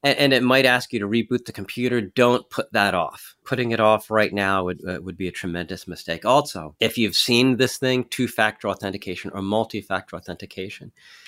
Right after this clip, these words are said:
and you haven't quite understood it, now is the time to understand it and take care of it, because that is going to, is one of the most important things that you can do to help keep yourself safe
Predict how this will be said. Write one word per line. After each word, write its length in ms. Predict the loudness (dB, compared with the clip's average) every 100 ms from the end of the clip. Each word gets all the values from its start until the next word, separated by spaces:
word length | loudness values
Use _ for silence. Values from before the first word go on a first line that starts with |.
| -8
and 100 | -4
you 80 | -4
haven't 360 | 0 0 0 -2
quite 260 | -2 0
understood 520 | 2 2 0 0 2 4
it, 180 | 2 _ _ _ _ _
now 460 | -4 0 2 4 4
is 160 | 2 0
the 100 | -6
time 500 | -2 -2 -2 -4 -10 _ _ -8
to 120 | -2
understand 680 | 0 2 0 0 -2 0 0
it 120 | -2
and 180 | -4 -10
take 300 | -6 -6 -6
care 320 | -8 -8 -6
of 140 | -8 -12
it, 180 | -20 _ _ _
because 360 | -4 0 -2 0
that 300 | 2 2 0
is 160 | -6
going 260 | -4 -2 -2
to, 380 | -2 -2 -2 -6 -8
is 260 | -8 -8
one 240 | -2 0 0
of 160 | -2
the 180 | 2 4
most 300 | 6 4 2
important 560 | -4 -4 0 0 -2 -4
things 440 | 0 2 0 -4
that 180 | -12 -8
you 160 | -6
can 160 | -4 -2
do 180 | 0 2
to 80 | 0
help 260 | -2 -4
keep 240 | -4 -4 -4
yourself 360 | -6 -2 -4
safe 340 | -2 -2 -2